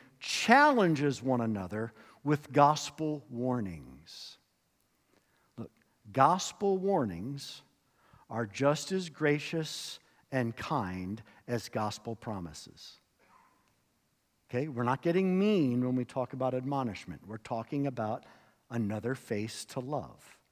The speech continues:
And gospel warnings, gospel admonishments are just as kind and just as gracious as gospel blessings and gospel promises. What we're saying here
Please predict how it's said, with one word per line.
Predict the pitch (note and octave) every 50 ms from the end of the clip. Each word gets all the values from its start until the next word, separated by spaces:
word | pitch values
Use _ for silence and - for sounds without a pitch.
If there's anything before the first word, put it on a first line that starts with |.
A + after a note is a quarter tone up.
| _ _ _ _ _ - - - _ -
And | B2+ B2 A#2 A2+ G#2+
gospel | G#2 C3 B2+ C#3 E3 E3 - - - - G#3+ A3 A3
warnings, | G#3+ G3+ G#3 A3 G#3+ F#3+ D3+ C3 A#2 G#2+ A2 C3+ F3+ G3+ G#3+ G#3+ G3+ - - - - - - _ _ _ _ _ _ _ _ _ _ _ A#2 A2+ G#2
gospel | - D3 D3+ E3 F3+ F3 - - - G3+ G#3 G#3 A3
admonishments | G#3+ F3+ E3+ F#3 F#3 F#3 F3+ E3+ D3+ C3+ B2+ - - - G#2 G2 G#2 C#3+ E3+ - - - - - - - _ _ _ _ _ _ _ _ -
are | A2 A#2 A#2+ G#2+
just | - A#2 A2+ A2+ - - -
as | F#3+ F#3 - -
kind | - - D#3 B2 G#2 G2 G2 G2+ G#2 A2 A2 - _ _ _ _ _ - _
and | A2+ A2 G#2 F2+
just | G2 A2 A2 - - F#3
as | F3 E3 E3
gracious | - D#3 B2+ G#2+ F#2+ - - - F#2+ G2+ A2+ - - - - - _ _ _ _ - _ -
as | A2+ A2+ G#2 -
gospel | - - G#2+ G#2 G2+ - - - - A2+
blessings | G#2 G#2+ A#2 G#2+ G2+ F#2 - - A2 G#2 G#2 G2 -
and | A2+ G#2+ F#2
gospel | F2 F2+ F2+ F#2 F#2 - - - - F2+ -
promises. | - - - F2 D#2+ D#2+ D2 C#2+ - - E2 D2+ -
What | D3+ G3 G3
we're | G3 F3 D#3
saying | - - C4 C4+ A#3+ G#3 F3+
here | D#3+ D#3+ D#3 D#3+ F3 E3